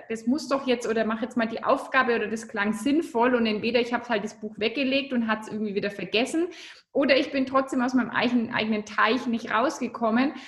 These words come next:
Und manchmal hat mir ein Coach eine Frage gestellt, die ultra simpel war, die hätte ich mir auch selber stellen können, aber es hat den Impuls von außen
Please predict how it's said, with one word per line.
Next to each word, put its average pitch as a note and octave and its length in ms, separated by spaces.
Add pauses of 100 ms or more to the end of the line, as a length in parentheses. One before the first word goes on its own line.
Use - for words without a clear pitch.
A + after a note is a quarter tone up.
(160)
Und A3+ 120
manchmal B3+ 420
hat A#3+ 60
mir A3 100
ein G#3+ 100
Coach - 480
eine G#3 100
Frage B3 480
gestellt, A3+ 460
die - 200 (120)
ultra F4+ 420
simpel D#4+ 420
war, G3 140
die G#3+ 120
hätte C#4 260
ich D#4+ 120
mir C#4+ 220
auch B3+ 80
selber C4+ 380
stellen G3 380
können, G3+ 320
aber G#3 120
es G#3+ 160
hat B3+ 160
den B3 140
Impuls C4+ 420
von B3 180
außen C4+ 680